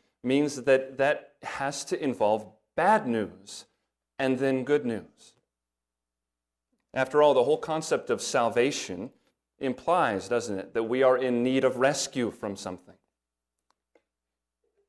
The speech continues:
So that a saving love has a lot of things in common with the experience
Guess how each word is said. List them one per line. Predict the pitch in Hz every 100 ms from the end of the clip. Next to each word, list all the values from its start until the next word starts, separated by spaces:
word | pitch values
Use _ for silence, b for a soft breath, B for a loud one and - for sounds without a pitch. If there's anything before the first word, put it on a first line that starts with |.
| _ _ -
So | 151
that | 143 147
a |
saving | 135 - 180 214 190 135
love | 123 147 139 117 - _ _ _ _ _ _ - _ -
has | - 151 147
a | 143
lot | 127 135 196
of | 190
things | 156 131
in | 123
common | - 143 151 101 117
with | 120
the | 139
experience | 135 135 - 110 101 110 143 - -